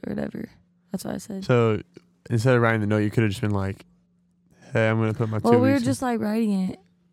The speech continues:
Speaker 1: so we could also write the date of when it, the two weeks notice started, which was that day.
Speaker 2: Okay.
Speaker 1: So that from there,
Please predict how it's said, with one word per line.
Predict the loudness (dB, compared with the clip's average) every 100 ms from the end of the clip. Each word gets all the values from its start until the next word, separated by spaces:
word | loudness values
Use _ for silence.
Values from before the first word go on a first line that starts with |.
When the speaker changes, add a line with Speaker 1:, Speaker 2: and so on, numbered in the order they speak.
| _ _ _ _ _ -14
Speaker 1:
so | -6 -4
we | 0
could | 2
also | 2 0
write | -2 -2
the | -2
date | -4 -2 -2
of | -4 -4
when | -4
it, | -4 -6
the | -6
two | -4 -4
weeks | -4 -6
notice | -6 -6
started, | -6 -8 -8 -14 _ _ _ _
which | -6 -4
was | -4
that | -2 -2
day. | -2 -4 -6 -10 _ _ -12
Speaker 2:
Okay. | -10 -10 -14 _ _
Speaker 1:
So | -6 -2
that | 0 -2
from | -2 -2
there, | 0 0 -2